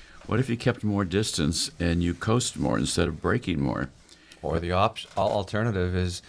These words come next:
Speaker 2: you ride right on people's tails and, and you draft them just like they do in nascar, and you cut way back on your fuel cost.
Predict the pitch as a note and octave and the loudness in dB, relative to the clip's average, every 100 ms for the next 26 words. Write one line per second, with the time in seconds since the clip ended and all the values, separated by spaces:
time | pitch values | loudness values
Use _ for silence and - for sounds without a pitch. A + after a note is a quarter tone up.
0 | - - F#2+ F#2+ F#2+ F#2 E2+ F#2+ A2 F#2 | -20 -8 -4 2 2 2 0 0 2 0
1 | G2+ F#2+ F2+ - G#2+ G#2 F#2 F2 E2+ E2+ | -4 -2 -2 0 0 0 0 -2 -2 0
2 | F2+ E2+ E2 F2+ F#2 G#2+ - F2 E2 F2+ | 0 2 0 0 0 0 -2 -4 0 0
3 | - F#2 F#2 E2+ F#2+ F2+ F2+ G2 - F#2 | 0 0 0 0 0 2 2 0 0 -2
4 | E2 E2 E2 G2 D#2 F2+ F2+ F#2+ - F2 | -2 -2 -4 -4 0 0 0 0 0 0
5 | F#2 - G2+ G#2 G#2 F2 E2 E2 | -2 -2 -2 -2 -2 -2 0 0